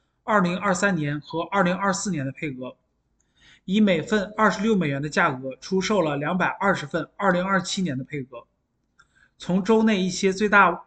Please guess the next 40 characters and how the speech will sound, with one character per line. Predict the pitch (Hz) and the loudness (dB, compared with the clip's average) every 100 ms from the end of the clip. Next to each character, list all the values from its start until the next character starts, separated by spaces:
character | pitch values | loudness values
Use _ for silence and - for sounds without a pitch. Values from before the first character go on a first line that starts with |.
| - | -8
气 | - 214 | -2 0
候 | 185 | 0
污 | 180 185 | 0 2
染 | 196 180 | 2 2
企 | 185 - | 0 -4
业 | 147 | -4
那 | 156 175 | 0 0
里 | 143 127 | 0 -6
筹 | - 143 | -6 -6
集 | - 160 | -4 -4
了 | 165 | -4
近 | 165 180 - | -4 -6 -8
两 | - 160 127 165 | -8 -6 -4 -4
亿 | 190 - | -6 -6
七 | - 196 | -6 -4
千 | 185 185 | 0 0
两 | 160 180 | 0 -2
百 | 147 | -4
万 | 147 | -4
美 | 135 | -6
元， | 113 - _ _ _ _ _ _ - - - | -10 -18 _ _ _ _ _ _ -20 -20 -6
一 | 180 | -2
份 | 196 202 | 0 2
配 | 220 180 | 2 2
额 | 143 151 - - | 2 -4 -6 2
代 | 220 | 4
表 | 170 147 | 4 0
其 | - - | -4 -8
所 | 170 160 | -6 -4
标 | 139 190 | 0 0
注 | 185 190 | 0 -2
年 | 156 139 151 | -2 -4 -2
份 | 202 151 | -2 -2
的 | 131 - - | -6 -12 -8
一 | 196 | -4
公 | 190 185 | -2 0
吨 | 190 190 | 0 -2
排 | - | -4
放 | 147 170 | -6 -4
量。 | 180 170 | -4 -4